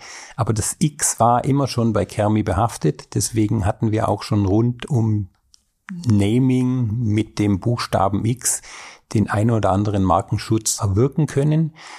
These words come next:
Kombiniert mit der Positionierung des Optimierens haben wir da gemeinsam draus erarbeitet, das X optimiert. Und dann war für uns eigentlich auch klar, dass wir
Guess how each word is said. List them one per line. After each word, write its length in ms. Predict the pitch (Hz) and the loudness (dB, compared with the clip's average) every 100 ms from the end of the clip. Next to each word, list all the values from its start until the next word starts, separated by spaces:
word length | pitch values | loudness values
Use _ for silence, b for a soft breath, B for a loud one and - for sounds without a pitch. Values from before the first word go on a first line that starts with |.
| B | B
Kombiniert 880 | - 117 117 107 104 131 160 165 - - | 0 2 2 2 2 4 2 0 -14 -8
mit 240 | 135 110 | -2 0
der 60 | 117 | -2
Positionierung 960 | - 110 95 92 - 95 104 135 139 123 | 0 0 0 -2 0 2 4 2 2 0
des 160 | 104 | 0
Optimierens 1500 | 120 107 - _ _ - 98 95 113 139 147 160 151 - - | -2 -4 -10 _ _ -2 2 4 4 4 2 2 0 -2 -8
haben 280 | - 107 110 | -4 -2 0
wir 180 | 104 104 | 0 -2
da 440 | 104 98 98 92 - | -2 0 0 -2 -4
gemeinsam 520 | 98 95 107 107 101 | 0 0 0 0 -2
draus 300 | 98 98 98 | 0 -2 0
erarbeitet, 540 | 95 90 95 95 92 | 0 0 0 -2 -4
das 160 | 98 - | -8 -6
X 260 | 123 - 127 | -6 -2 -4
optimiert. 600 | 120 - 117 117 135 120 | -4 -2 0 2 0 -2
Und 240 | 95 - | -2 0
dann 260 | 95 107 110 | 2 2 2
war 160 | 104 | 0
für 180 | - 113 | 0 0
uns 240 | 104 104 | 0 0
eigentlich 420 | 98 92 98 92 98 | 0 0 -2 -4 -2
auch 300 | 104 - - | -4 -4 -4
klar, 240 | 104 98 | -2 -2
dass 300 | 104 101 - | -2 -4 0
wir 200 | 98 92 | 0 0